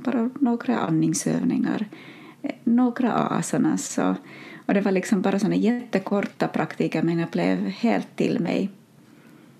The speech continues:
av liksom känslan och effekten, vilket gjorde då att jag började sen sa-, sakta mak, eh, hitta mera videos och inspiration från Instagram och så vidare och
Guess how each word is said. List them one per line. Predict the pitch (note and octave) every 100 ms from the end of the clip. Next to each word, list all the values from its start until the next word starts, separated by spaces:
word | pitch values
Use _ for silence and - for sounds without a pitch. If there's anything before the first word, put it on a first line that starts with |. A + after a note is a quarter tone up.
| - -
av | F3+ E3 E3
liksom | D#3+ - D#3+ D#3+ F3+ - - - - -
känslan | - F#3 F#3 F#3 F#3 F3
och | E3+
effekten, | F3 - E3+ - F3 E3
vilket | - - E3+
gjorde | E3 E3 E3+
då |
att | E3 D#3+
jag | E3
började | E3 E3 D#3 F3
sen | E3+ E3
sa-, | - -
sakta | - F3 -
mak, | E3 D#3 - - - - - - - - - -
eh, | -
hitta | D#3+ F3 - E3+
mera | D#3+ D#3 D#3
videos | F#3+ E3 D#3+ D#3+ D#3 D#3 D#3+ -
och | E3
inspiration | D#3+ D#3+ D#3+ D#3+ E3+ D#3+
från | D#3+ D#3+ D#3
Instagram | D#3 D#3 - - D#3 D#3
och | -
så | -
vidare | - - F3 - -
och | -